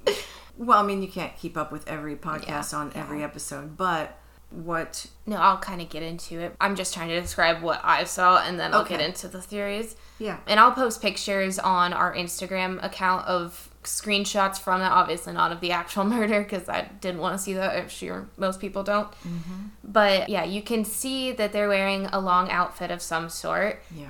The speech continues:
Speaker 2: And also wearing kind of, they look like almost have heels with boots.
Speaker 1: Yes.
Speaker 2: And then also they kinda look like they have long hair. So a lot of people think this was a female who had committed this crime. The police also began to suspect the person in the video was a woman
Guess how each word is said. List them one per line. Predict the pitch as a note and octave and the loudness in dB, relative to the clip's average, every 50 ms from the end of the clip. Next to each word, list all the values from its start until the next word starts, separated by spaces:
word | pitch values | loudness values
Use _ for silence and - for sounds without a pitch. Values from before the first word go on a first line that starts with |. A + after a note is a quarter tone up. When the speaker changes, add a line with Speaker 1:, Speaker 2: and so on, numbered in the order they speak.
| C#3 - | -6 -4
Speaker 2:
And | G3 F#3 F3+ | -2 0 0
also | F3+ F3+ F3 F3 - G3 F#3 F#3 F#3 | 0 0 0 -2 0 0 2 2 2
wearing | F3+ F#3 F3+ F3 F3 F3 F3+ | 2 2 0 0 0 -2 -4
kind | F3 - G#3+ A3+ A#3+ A#3+ | -6 -6 -4 -4 -2 -2
of, | A#3 G#3+ - - - - - | -4 -4 -6 -12 -16 -16 -8
they | A3 A#3 B3+ | -4 -2 0
look | D4 E4 E4 | 0 0 0
like | D#4 C4+ B3 A#3 | 0 -2 0 0
almost | A3+ A3 G3 - - - - - | -2 -2 -2 -4 -6 -10 -12 -10
have | - G3 F#3+ F#3+ | -6 -6 -6 -6
heels | - - G3 F#3+ F#3+ G3 G3 G3 G3 - - - - - | -8 -8 -4 -4 -2 -2 -4 -4 -8 -12 -16 -16 -12 -12
with | - - - - - - | -12 -12 -12 -18 -18 -12
boots. | G3+ G3+ G3 G3 G3+ - - - - - - - - | -6 -4 -4 -4 -4 -6 -8 -12 -12 -14 -16 -16 -10
Speaker 1:
Yes. | - E3+ D#3+ D3 D#3 - - - - - | -10 -10 -10 -10 -12 -14 -14 -10 -4 -2
Speaker 2:
And | G#3+ G#3+ G#3 | 0 2 4
then | G#3 G3 G3 G3 G3 | 4 4 4 4 4
also | - G#3 G#3+ A3 G#3+ - C4 A#3+ | 6 6 6 6 4 2 0 0
they | G#3 | 0
kinda | G3 - - C4 C4+ D4 | 0 0 0 2 2 4
look | C#4+ C#4 C#4 | 4 2 2
like | B3+ A#3 A3+ | 0 -2 -2
they | A3+ G#3 | -2 -2
have | G#3 G3 F#3+ F#3+ | 0 0 0 2
long | G3 F#3 F3+ F3+ F3+ | 2 0 0 0 -2
hair. | - - - - - - | -8 -12 -14 -14 -14 -10
So | - - G#3 | -4 -2 0
a | G3 | 4
lot | G3 G3+ G#3+ A#3 | 8 8 8 8
of | A#3 | 6
people | - B3 A3 - G#3+ | 2 -4 -4 -4 -4
think | G3+ - F#3 F3+ F3+ | -4 -4 -6 -6 -6
this | - F3 - - | -6 -8 -8 -6
was | F3+ F3+ F3+ | -6 -6 -6
a | F#3 F3+ | -6 -10
female | - - - F#3 F3 F3 F3 E3+ E3+ E3+ F3 | -10 -8 -6 -6 -4 -4 -4 -4 -6 -6 -6
who | F3 | -6
had | E3+ E3+ E3+ E3+ E3+ - | -6 -6 -6 -6 -10 -12
committed | - G3 F3+ E3 D#3+ D#3 | -10 -8 -6 -6 -6 -6
this | - D#3+ - - | -6 -6 -8 -8
crime. | - - E3 D3+ E3 F#3 A3+ A3+ - - - - - - - - | -8 -6 -4 -4 -2 -2 -4 -4 -6 -12 -18 -20 -20 -20 -12 -8
The | A#3+ G#3+ | -6 -6
police | G#3+ A3 A#3+ C4 C#4 D4+ D4+ D4 - | -6 -4 -4 -2 0 0 -2 2 4
also | - B3+ B3 B3 - C4 | 6 6 6 4 2 0
began | A3 B3 A#3 A#3+ A#3 A3 A3+ A3+ | 0 0 0 2 2 2 2 2
to | A3+ | 0
suspect | A3 A3 G3+ G3+ - G#3+ G3+ G3+ - | 0 0 0 0 0 -2 -2 -2 -2
the | G3 | -6
person | - G#3 G3 G3 G3 G3+ F#3+ | -4 -2 -2 -2 -2 -4 -4
in | F#3+ F#3 | -4 -4
the | F3+ | -4
video | F#3 F#3+ F#3+ G3 F#3 F#3 F#3 | -4 -4 -2 -2 -2 -2 -4
was | F#3 F#3+ | -4 -6
a | G3 F#3+ | -6 -6
woman | F#3+ G3+ C#4 D#4 E4 D#4 D#4 D4+ D4+ | -2 2 2 4 4 4 2 2 0